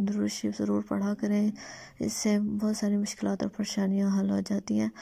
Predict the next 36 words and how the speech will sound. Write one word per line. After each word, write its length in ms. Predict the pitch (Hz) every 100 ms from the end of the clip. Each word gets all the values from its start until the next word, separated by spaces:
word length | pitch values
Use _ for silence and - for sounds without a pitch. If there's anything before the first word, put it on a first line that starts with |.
| - - - -
तो 100 | 208
नमाज 420 | 202 202 202 202
भी 80 | 214
पढ़ा 260 | 202 208 202
करें, 300 | 208 208 202
दुरूद 160 | 208
शरीफ 360 | 202 - 214 190
को 180 | - 202
अपनी 200 | 208 202
ज़िंदगी 360 | 202 196 208
का 180 | 196 208
हिस्सा 260 | 190 185 202
बना 320 | 196 190 185
लें। 160 | 190 196 - - - - - _
तो 460 | - 202 202 196 196
ये, 220 | 196 -
हमने 680 | 208 208 196 202 202 202 202 - -
ये 260 | 208 202 208
बेडशीट्स 580 | 208 202 - 214 208 -
मैं 60 | 208
आपके 260 | 202 -
लिए 420 | 208 202 202 202 196
बहुत 260 | 202 208
सारे 260 | - 196 196
डिज़ाइंस 600 | 196 202 196 202 202 -
इसलिए 420 | 208 - 220 208
लाई 240 | 202 202
हूँ 140 | 208 226 - - - - - - -
कि, 280 | 220 208 208
अम, 300 | 208 208 214
अ, 680 | 214 214 202 202 202 208 220
आप 240 | 220 202 202 226
इसमें 300 | 214 - 202
से 180 | -
सिलेक्ट 480 | - - 202 202 202
करें 300 | - 208 208